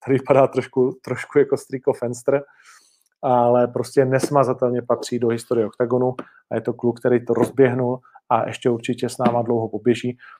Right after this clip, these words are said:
tak, eh, tak jsme moc rádi, že, že to má tuhle tu formu, že si na to může šáhnout, že to není jenom onlineová věc a že to můžu mít doma. Už se těším, až si dneska, protože ještě nikdo nečetl příběh Carlose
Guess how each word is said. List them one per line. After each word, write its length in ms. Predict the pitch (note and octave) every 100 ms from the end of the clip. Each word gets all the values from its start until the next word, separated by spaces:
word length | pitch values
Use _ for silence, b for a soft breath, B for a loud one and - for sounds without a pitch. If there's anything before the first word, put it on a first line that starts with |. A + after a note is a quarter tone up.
| _
tak, 280 | - A#2 -
eh, 40 | B2 A#2+ A#2 A#2 A2+ A2+ A2+ A2+ A2+ -
tak 160 | A#2
jsme 140 | - B2
moc 200 | A#2 -
rádi, 380 | A#2+ A#2 B2+ -
že, 280 | B2 A2+ -
že 260 | B2+ A#2 A2+
to 100 | -
má 240 | A2+ A#2 A#2+
tuhle 260 | A#2+ A#2
tu 120 | A#2+ -
formu, 340 | - A#2 A#2+ A#2+
že 80 | G#2
si 140 | A#2
na 100 | A2+
to 100 | B2
může 180 | A#2 A2
šáhnout, 440 | - A#2+ A#2 A#2
že 100 | A2
to 100 | A2
není 200 | A#2 A#2
jenom 220 | A#2+ A#2
onlineová 500 | A2+ B2 A#2+ A#2+ A2+
věc 280 | G#2+ A#2+ B2 B B B
a 20 | A2
že 120 | A2+
to 100 | B2
můžu 260 | A#2+ A#2
mít 80 | A2+
doma. 260 | G#2 A2+ A#2
Už 120 | A#2
se 80 | A#2
těším, 300 | - - A#2+
až 100 | A2
si 100 | A2+
dneska, 360 | A#2 - B2 B B -
protože 240 | - D3
ještě 180 | D#3 -
nikdo 320 | C#3+ F3+ F#3+
nečetl 360 | F3+ C#3 C3+ B2
příběh 360 | - B2 A#2+ -
Carlose 460 | A#2 A#2 A#2+ B2